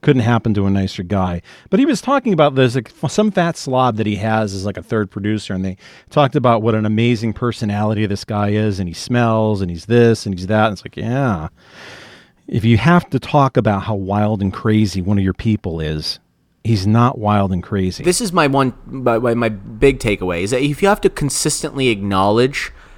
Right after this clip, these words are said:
Speaker 2: the backlash, it's in your head already.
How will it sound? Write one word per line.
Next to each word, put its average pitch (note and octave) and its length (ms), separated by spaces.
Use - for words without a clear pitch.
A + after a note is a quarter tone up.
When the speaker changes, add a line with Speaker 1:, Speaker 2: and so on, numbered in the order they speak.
Speaker 2:
the C#3 100
backlash, D#3+ 800
it's C3 180
in C#3+ 140
your A2+ 100
head G#2+ 200
already. E2+ 440